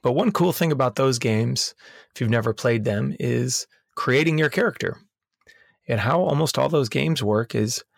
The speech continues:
as you create your character, there's all kind of different attributes: strength, agility, stealth, charisma, defense. Um, there's, there's countless lists in the different types of games.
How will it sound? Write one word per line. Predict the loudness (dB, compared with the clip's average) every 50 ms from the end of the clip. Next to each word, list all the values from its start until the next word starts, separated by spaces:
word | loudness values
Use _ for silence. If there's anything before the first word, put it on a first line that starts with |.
| _ -20 _ _ _ -4
as | -2 -2 0 -2
you | -2 -2
create | -2 -2 0 0 2 2 2 2 0 0
your | 0 -2 -2 -2
character, | 0 0 2 2 2 0 -2 -2 -2 -2 -2 -4 -6 _ _ _ _ _ _ -16
there's | -14 -14 -14 -16 -14 _ -2
all | 0 2 4 2 2
kind | 0 0 0 0 2 2
of | 0
different | 0 -2 -2 -2 -4 -2 0
attributes: | 0 0 0 -2 -4 -6 -6 -8 -8 -6 -6 -6 -6 -6 -8 _ _ _ _ _ _ _ _ -6
strength, | -4 -4 -2 0 0 0 0 0 -4 -8 -12 -14 -16 _ _ _ _ _ _ -4
agility, | -4 -2 0 0 2 2 2 2 2 0 -2 -4 -6 -10 -14 _ _ _ _ _ _
stealth, | -6 -6 -2 0 2 2 2 2 0 -2 -6 -8 -10 -12 -14 _ _ _ -12
charisma, | -8 -4 -2 0 0 2 2 2 0 0 -2 -4 -8 -12 _ _ _ _ _ _ _ _ _ _ _ _
defense. | 2 2 2 2 2 0 0 0 -2 -4 -6 -4 -4 -4 -6 -8 _ _ _ _ _ _ _ _ _ _ _ _ _ _ _ _ -18 -18 -18 -18 _ _ _ _ _ _ _ -12
Um, | -8 -6 -4 -4 -4 -6 -8 -10 _ _
there's, | -8 -4 -2 -2 0 -2
there's | -2 0 2 2 2 2
countless | 0 0 0 0 0 0 2 2 0 2 2 0
lists | 2 2 2 2 0 0 -2 -2 -2 -2
in | -2 0 0 2
the | 2 2
different | 0 -2 -2 -2 -4 -2
types | -2 -4 -4 -4 -4 -6
of | -6
games. | -4 -6 -6 -6 -8 -8 -6 -6 -6 -6